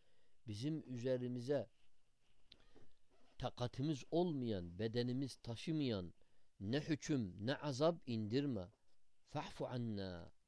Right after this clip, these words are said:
bizi affet. Vagfir lena, affet ve ya işlediğimiz günahları sil.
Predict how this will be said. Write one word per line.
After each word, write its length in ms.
bizi 180
affet. 440
Vagfir 420
lena, 580
affet 580
ve 240
ya 200
işlediğimiz 840
günahları 680
sil. 240